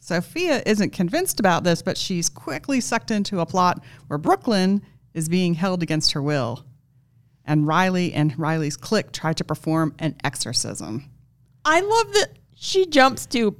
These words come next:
Speaker 2: possessed.
Speaker 1: Well, you know, some things have happened along the way that lead her to that conclusion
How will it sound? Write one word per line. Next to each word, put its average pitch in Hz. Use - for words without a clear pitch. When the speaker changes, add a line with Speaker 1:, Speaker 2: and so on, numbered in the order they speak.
Speaker 2:
possessed. 196
Speaker 1:
Well, 165
you 220
know, 170
some 202
things 254
have 220
happened 190
along 170
the 160
way 156
that -
lead 156
her 143
to 156
that 131
conclusion 131